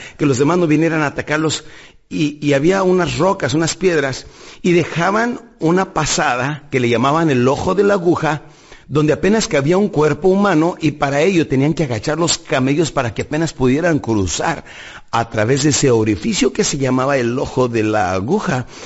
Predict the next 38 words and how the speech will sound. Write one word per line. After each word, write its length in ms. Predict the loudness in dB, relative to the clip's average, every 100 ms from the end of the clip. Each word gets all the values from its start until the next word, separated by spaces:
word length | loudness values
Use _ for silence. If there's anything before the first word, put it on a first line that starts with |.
| -6
Entonces 460 | -2 0 0 2 2
los 180 | 2 0
camellos 460 | 0 2 2 2
con 160 | 0 2
mucha 280 | 2 0 -2
dificultad 600 | -2 -4 -4 -4 -2 0
tenían 260 | 0 0
que 120 | 0
doblar 320 | -2 -2 -2 -2
las 140 | -2
rodillas 440 | -2 -2 -4 -2
y 60 | -4
pasar 520 | -4 -4 -2 -2 -4 -10
apenas, 760 | -10 -6 0 0 0 -4 -8 -14 -20 -12
pero 240 | -4 -2 0
era 220 | 0 0
una 200 | 0 0
especie 500 | -2 -4 -4 -2 0
de 120 | 0
protección 720 | -2 -2 -4 -4 -6 -2 0
contra 460 | 0 -2 0 -2 -4 -8 -20 -14
sus 320 | -6 -6 -6
predadores, 960 | -12 _ 0 2 0 0 -2 0 -2
contra 340 | -4 -4 -4 -4
sus 300 | -4 -4 -8 _ -4
enemigos 800 | -2 0 0 2 2 2 0 -2
de 60 |
aquel 220 | -4 -4 -2
entonces, 560 | -2 0 0 0 -2 -8 -18 -20 -6
y 140 | 0
ese 240 | 2 2 2
era 100 | 2
el 80 | 0
famoso 800 | 0 0 2 0 2 2 0 0
ojo 360 | 0 0 -2 -2
de 140 | -2
la 120 | -2
aguja. 480 | 0 0 0 -2 -6